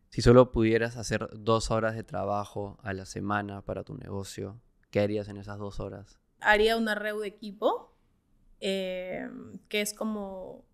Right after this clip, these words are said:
Speaker 2: dinámicas, así como, ¿no? Plan H. Y, y la otra, la otra hora creo que haría como una reu con, con mi equipo de heads.
Speaker 1: Si tuvieras que tener otra profesión, ¿cuál sería? ¿Te quedarías como contadora?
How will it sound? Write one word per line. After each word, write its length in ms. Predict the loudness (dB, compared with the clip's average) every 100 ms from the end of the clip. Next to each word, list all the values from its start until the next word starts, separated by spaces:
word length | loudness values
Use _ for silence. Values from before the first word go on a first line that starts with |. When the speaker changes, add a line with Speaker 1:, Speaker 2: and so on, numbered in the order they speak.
| _ -10
Speaker 2:
dinámicas, 800 | -4 2 2 0 -2 -2 -2
así 220 | -6 -12 -16
como, 340 | -14 -14 -12
¿no? 260 | -12 -12 -8
Plan 220 | -6 -4
H. 360 | -4 -6 -8 -10 _ _ _ _ _
Y, 540 | 2 2 2 -2 -2
y 100 | -4 0
la 180 | 2
otra, 600 | 0 -2 -2 -2 -2 -6 -4
la 160 | -2 -2
otra 720 | -2 -6 -8 -8 -8 -10 -8
hora 480 | -6 -2 -2 -4 -6
creo 200 | -6 -6
que 100 | -6
haría 200 | -6 -6
como 220 | -8 -10
una 180 | -8 -8
reu 300 | -4 -4 -4
con, 400 | -4 -4 -4 -10
con 140 | -8 -8
mi 40 |
equipo 260 | -8 -6 -4
de 100 | -4
heads. 460 | -6 -8 -8 -10 -12 _ _ _ _ _ _
Speaker 1:
Si 200 | -2 0
tuvieras 320 | 4 6 6
que 80 | 2
tener 240 | -2 -4
otra 240 | -2 -2 -2
profesión, 680 | -6 -8 -6 -4 -4 -6 -6
¿cuál 220 | -2 -2
sería? 420 | -2 -4 -6 -10 -18 _
¿Te 160 | -12 -8
quedarías 260 | -4 -4 -4
como 220 | -4 -6
contadora? 560 | -6 -6 -8 -8 -12